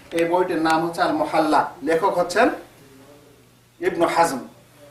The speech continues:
আর এই মাযহাবের প্রতিষ্ঠাতা হচ্ছেন দাউদ আল জাহেরি। তো ইবনে হাজম তারা আন্দুলুস সেখানে লিখেছেন, সেই স্পেন, মুসলিমের দেশ এখন নেই। এক থেকে নিয়ে ছয় খণ্ড পর্যন্ত এই বইটি লেখা আছে তাদের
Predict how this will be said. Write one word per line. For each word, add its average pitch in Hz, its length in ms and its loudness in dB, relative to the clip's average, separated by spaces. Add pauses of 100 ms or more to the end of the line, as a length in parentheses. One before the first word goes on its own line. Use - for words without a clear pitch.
(120)
আর 220 400 2
এই 190 140 2
মাযহাবের 196 500 4 (100)
প্রতিষ্ঠাতা 185 580 0
হচ্ছেন 196 420 0 (300)
দাউদ 175 400 4 (580)
আল 147 160 -6
জাহেরি। 151 480 2 (480)
তো 190 120 4
ইবনে 240 280 2
হাজম 202 440 2 (160)
তারা 175 120 4
আন্দুলুস 190 720 0 (240)
সেখানে 190 260 -4
লিখেছেন, 185 420 0 (540)
সেই 170 280 0
স্পেন, 175 280 0
মুসলিমের 170 460 -2
দেশ 160 180 -2
এখন 165 280 -4
নেই। 151 200 -2 (440)
এক 185 220 -4
থেকে 185 200 -4
নিয়ে 180 220 -4
ছয় 165 240 -6
খণ্ড 170 200 -4
পর্যন্ত 156 560 -4 (460)
এই 151 140 -6
বইটি 147 560 -4
লেখা 151 260 -2
আছে 143 400 0
তাদের 139 300 -2